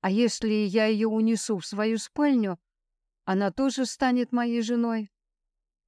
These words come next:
Раевский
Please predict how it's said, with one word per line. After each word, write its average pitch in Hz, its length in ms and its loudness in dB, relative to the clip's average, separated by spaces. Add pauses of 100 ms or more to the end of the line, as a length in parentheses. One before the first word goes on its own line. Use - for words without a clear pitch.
(1600)
Раевский 190 840 -2